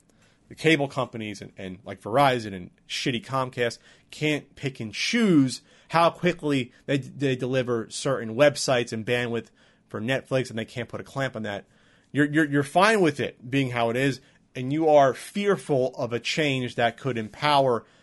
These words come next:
I S Ps and cable companies to then alter how it currently works.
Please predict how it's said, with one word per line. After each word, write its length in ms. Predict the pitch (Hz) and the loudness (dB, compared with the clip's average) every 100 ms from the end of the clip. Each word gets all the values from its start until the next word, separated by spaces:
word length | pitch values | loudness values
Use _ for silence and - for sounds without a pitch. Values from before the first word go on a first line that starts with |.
| _ - | _ -6
I 180 | 127 127 | 2 2
S 120 | 113 - | 2 -2
Ps 520 | - 117 107 95 - _ _ - | -8 -6 -4 -8 -14 _ _ -10
and 300 | 120 110 104 | -6 -6 -4
cable 260 | 139 123 | -2 0
companies 640 | 113 120 104 101 98 95 - _ _ _ | -2 -6 -8 -8 -8 -10 -12 _ _ _
to 100 | 135 | -6
then 300 | 135 120 113 - | 0 0 -2 -2
alter 380 | 156 160 165 151 | 4 4 4 -2
how 200 | 135 127 | 2 0
it 80 | 113 | 0
currently 400 | - 123 101 107 | -6 -6 -6 -10
works. 640 | 104 113 - - - - | -4 -4 -4 -10 -14 -14